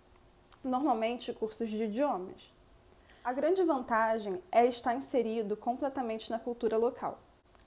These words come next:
estar lendo e ouvindo a todo instante a língua escolhida. Porém, além dessa modalidade, também existem outras,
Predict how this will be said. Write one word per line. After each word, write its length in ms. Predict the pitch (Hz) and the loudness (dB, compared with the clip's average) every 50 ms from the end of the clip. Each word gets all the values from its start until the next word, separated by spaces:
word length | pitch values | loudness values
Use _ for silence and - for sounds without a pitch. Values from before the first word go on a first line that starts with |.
| - - _ - - - - | -20 -20 _ -20 -18 -10 -8
estar 320 | 214 - - 254 226 220 | -6 -4 -2 -2 0 0
lendo 500 | 214 202 202 202 196 196 220 226 233 233 - | 0 -2 0 0 0 0 0 -2 -2 -2 0
e 100 | - 233 | 2 4
ouvindo 440 | 226 226 233 208 208 202 202 214 208 | 4 4 4 2 -2 -4 -2 0 -2
a 80 | 226 220 | -2 0
todo 240 | - 240 233 254 | 0 0 2 2
instante 680 | 302 294 - - - 214 196 196 214 - - - 339 - - - - - - - _ - - | 0 -2 -4 -2 -2 -2 -2 -2 -6 -8 -12 -14 -14 -14 -16 -20 -20 -20 -20 -20 _ -8 0
a 100 | - 233 | 2 2
língua 260 | 240 214 202 196 208 | 4 4 2 0 -2
escolhida. 600 | 202 - - - 240 247 220 - 202 208 208 - - - - - - - - - - - - | -4 -4 0 2 4 4 2 0 -8 -12 -14 -16 -18 -20 -20 -20 -20 -20 -20 -20 -18 -2 4
Porém, 480 | 294 277 277 285 277 311 320 277 381 - - | 6 6 6 6 4 2 -2 -4 -6 -8 -4
além 400 | - - 233 220 220 240 294 349 | 0 2 2 4 2 2 2 4
dessa 240 | 359 311 294 - 277 | 4 2 2 0 -6
modalidade, 760 | 262 226 226 220 202 202 190 190 190 190 190 196 220 220 - | -6 -6 -4 -4 -2 -2 -2 0 0 0 0 0 0 -2 -4
também 300 | - 247 226 208 208 208 | -4 -4 -2 -2 -2 -2
existem 480 | 214 233 220 233 233 - - 269 294 294 | -2 -2 -2 -4 -6 -6 -6 -4 -2 -2
outras, 580 | 233 208 190 190 - - - - - - - | -2 -2 -2 -4 -8 -14 -16 -16 -20 -20 -20